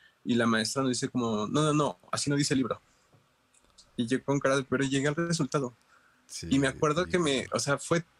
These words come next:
Speaker 1: fue un semestre de cambiarme todo ese estilo, toda esa forma de trabajarlo, que reprobé. O sea, reprobé, literalmente reprobé. Y era horrible porque era decir, "Yo sé hacerlo a mi forma,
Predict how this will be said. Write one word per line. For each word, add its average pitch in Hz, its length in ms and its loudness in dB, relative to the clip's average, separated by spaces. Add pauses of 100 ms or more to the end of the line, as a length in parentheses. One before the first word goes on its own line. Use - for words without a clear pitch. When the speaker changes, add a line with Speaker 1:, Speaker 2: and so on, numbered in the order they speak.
Speaker 1:
fue 165 200 0
un 185 160 2
semestre 180 500 2
de 156 100 0
cambiarme 143 440 0
todo 156 280 0
ese 147 960 -2
estilo, 156 480 0
toda 139 300 0
esa 135 180 -6
forma 131 300 -2
de 123 80 0
trabajarlo, 110 560 -2 (720)
que 127 80 2
reprobé. 131 440 2 (840)
O 120 80 0
sea, 139 120 2
reprobé, 147 480 0
literalmente 156 480 -2
reprobé. 147 360 0 (680)
Y 151 120 4
era 190 160 2
horrible 202 320 4
porque - 380 -4
era 175 200 -2 (120)
decir, 165 320 0
"Yo 175 120 4
sé 202 180 2
hacerlo 175 500 2
a 160 80 2
mi 131 100 0
forma, 165 380 -4